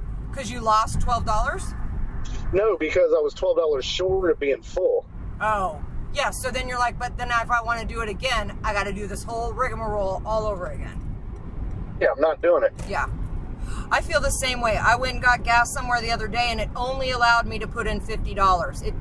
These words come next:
Speaker 1: you know, it slows down, like, thirty cents ahead of time to a drip,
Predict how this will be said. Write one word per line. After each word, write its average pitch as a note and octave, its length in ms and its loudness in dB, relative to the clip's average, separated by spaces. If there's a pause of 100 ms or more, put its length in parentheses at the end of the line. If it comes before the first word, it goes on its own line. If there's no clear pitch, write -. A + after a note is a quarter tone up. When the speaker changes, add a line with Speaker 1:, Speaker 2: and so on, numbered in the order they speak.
Speaker 1:
you B3 100 -6
know, A3+ 80 -2
it G3+ 120 -2
slows B3 540 2
down, A#3+ 400 4
like, G#3 180 -2
thirty C4 500 -2
cents - 380 -4
ahead G#3+ 300 0
of G#3+ 80 -4
time A3+ 460 0 (380)
to A#3 180 0
a F#3+ 40 0
drip, G#3 420 0